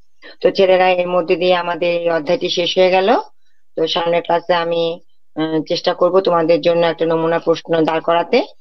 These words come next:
তো এর মধ্যে তোমরা তোমাদের, আহ, যে অধ্যায়গুলো তৃতীয় সাময়িক পরীক্ষা আছে সেগুলো একটু revise দিয়ে রাখো। revise দিলে আমরা আবার, আহ, প্রশ্ন দিলে তোমরা সেই প্রশ্নের answer গুলো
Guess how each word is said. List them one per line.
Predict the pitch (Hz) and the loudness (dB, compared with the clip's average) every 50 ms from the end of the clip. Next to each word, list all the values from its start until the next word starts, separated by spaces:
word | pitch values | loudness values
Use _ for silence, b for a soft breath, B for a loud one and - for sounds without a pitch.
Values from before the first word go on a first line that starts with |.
| - - - - | -20 -20 -8 0
তো | 160 | 2
এর | 165 165 165 165 160 160 | 2 4 4 4 4 4
মধ্যে | 165 165 160 151 165 160 | 4 2 2 0 0 0
তোমরা | - 160 165 160 160 160 160 151 - - - - - - | 0 0 0 2 0 0 0 -2 -4 -8 -20 -20 -16 -8
তোমাদের, | - 160 160 151 160 160 - - - - - - - - - - - 151 | -6 -4 0 2 2 0 0 -2 -16 -20 -20 -20 -20 -20 -20 -12 -6 -2
আহ, | 156 156 156 151 151 151 147 | 0 2 2 4 4 2 2
যে | 147 165 165 | 4 4 4
অধ্যায়গুলো | 165 160 143 139 175 170 156 165 160 165 165 | 4 2 0 0 0 2 2 2 2 2 0
তৃতীয় | 160 - 165 151 - 170 165 | 0 -2 -6 -2 -2 -2 0
সাময়িক | 170 165 170 170 170 | 0 2 0 0 0
পরীক্ষা | - 175 170 165 - - 175 | 0 -2 -2 -2 -2 -2 -2
আছে | 175 170 - - 233 294 - - B B B B B | -2 -2 -2 0 0 0 0 -2 B B B B B
সেগুলো | - - 165 160 160 160 160 | -2 2 4 4 4 4 2
একটু | 160 160 165 | 0 0 0
revise | 156 165 160 165 165 156 156 | 2 4 4 4 4 4 4
দিয়ে | 180 180 185 | 4 4 4
রাখো। | 180 185 185 - - 269 415 480 - - - - - - - - - - - - | 4 2 0 -2 -2 -2 -2 -2 -4 -12 -20 -20 -20 -20 -20 -20 -20 -12 -2 0
revise | 160 156 165 170 156 | 2 2 2 0 0
দিলে | - 208 277 | 0 0 2
আমরা | 339 302 220 175 160 160 156 | 2 2 0 0 -2 -2 -2
আবার, | 151 147 151 156 151 151 147 - - - - - - - | -2 -2 -2 -2 -2 -2 -4 -10 -16 -20 -20 -20 -18 -8
আহ, | - 156 156 156 156 151 151 151 | -6 -4 -2 0 0 0 -2 -2
প্রশ্ন | 151 - 160 160 160 - - 175 | -4 -2 -2 -2 -2 -2 -4 0
দিলে | 165 196 233 349 | 0 2 2 2
তোমরা | 381 - 247 185 170 | 2 4 2 2 2
সেই | - 170 160 | 2 0 0
প্রশ্নের | - 165 156 - 156 156 | 2 0 0 0 0 2
answer | 156 151 143 - 160 151 | 2 2 0 0 -2 0
গুলো | 139 156 151 156 147 147 | 2 2 4 2 2 0